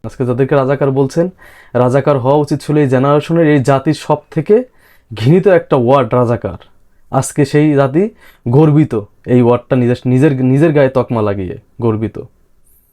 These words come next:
সবাই বলে, "তুমি কে, আমি কে, রাজাকার, রাজাকার।" অবৈধ প্রধানমন্ত্রী আপনি যাই করেন, আপনার শেষ রক্ষা হবে না, আপনাকে যেতেই হবে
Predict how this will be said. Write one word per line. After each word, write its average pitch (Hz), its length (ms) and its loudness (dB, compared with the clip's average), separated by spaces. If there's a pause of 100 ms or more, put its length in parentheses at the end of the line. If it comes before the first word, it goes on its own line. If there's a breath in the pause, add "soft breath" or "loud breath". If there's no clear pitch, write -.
(120)
সবাই 135 200 2
বলে, 165 180 2
"তুমি 147 260 -2
কে, 165 80 0
আমি 135 180 -2
কে, 165 80 -2
রাজাকার, 101 400 -2
রাজাকার।" 98 360 -12 (880)
অবৈধ 120 320 0
প্রধানমন্ত্রী 139 640 -2
আপনি 151 220 -2
যাই 120 280 0
করেন, 110 300 -4
আপনার 113 200 -6
শেষ - 320 -8
রক্ষা 107 220 -10
হবে 101 260 -6
না, 104 80 -10
আপনাকে 117 300 -8
যেতেই 110 320 -6
হবে 90 300 -14